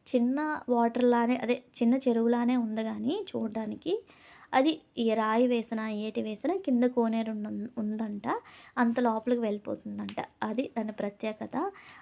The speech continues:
అందుకని ఇటువంటి ప్రత్యేకతలు ఉన్నవి చూడడానికి కొంచెం ఇంట్రెస్ట్ నాకు. అలా ఇంట్రెస్ట్ కొద్ది అయితే వెళ్ళాను. ఇంక ఇక్కడ ఎన్-, అంతమంది కూడా ఇల్లు కడుతున్నారండి. అలా ఇల్లు కడుతున్నాను.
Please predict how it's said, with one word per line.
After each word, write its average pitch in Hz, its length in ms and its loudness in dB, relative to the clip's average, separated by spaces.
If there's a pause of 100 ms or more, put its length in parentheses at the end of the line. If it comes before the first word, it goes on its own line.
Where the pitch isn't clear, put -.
అందుకని 262 460 4
ఇటువంటి 247 340 -2
ప్రత్యేకతలు 240 640 0
ఉన్నవి 240 400 -2 (120)
చూడడానికి 226 420 -2
కొంచెం 247 380 -2
ఇంట్రెస్ట్ 247 520 2
నాకు. 254 380 0 (380)
అలా 247 120 2
ఇంట్రెస్ట్ 233 440 -2
కొద్ది 226 260 -2
అయితే 220 240 -2
వెళ్ళాను. 214 460 -6 (400)
ఇంక 254 200 6
ఇక్కడ 254 220 2
ఎన్-, 233 280 2
అంతమంది 247 560 0
కూడా 247 180 4
ఇల్లు 240 340 4
కడుతున్నారండి. 220 840 -4
అలా 220 380 -4
ఇల్లు 226 220 2
కడుతున్నాను. 226 640 -2